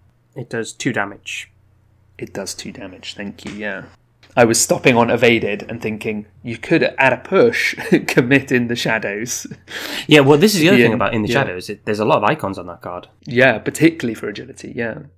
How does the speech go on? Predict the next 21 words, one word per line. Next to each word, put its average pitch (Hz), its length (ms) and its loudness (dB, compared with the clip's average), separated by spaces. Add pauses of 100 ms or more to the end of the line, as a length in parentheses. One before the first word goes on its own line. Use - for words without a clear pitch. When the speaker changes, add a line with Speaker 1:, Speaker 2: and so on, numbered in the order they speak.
(140)
Speaker 2:
Get - 160 -6
you 113 120 -6
up - 120 -14
to - 80 -12
an 110 80 -6
eight 110 240 -6
on 104 140 -12
five 104 420 -12
evading 117 540 -14 (100)
Shadow - 360 -16
Agents. - 420 -20 (420)
I, - 60 -12
th-, - 220 -8
I 120 40 -2
feel 160 280 6
like 127 260 4
the 120 80 -2
better 135 380 2
way 107 180 2
of 104 100 -2
using 107 640 -6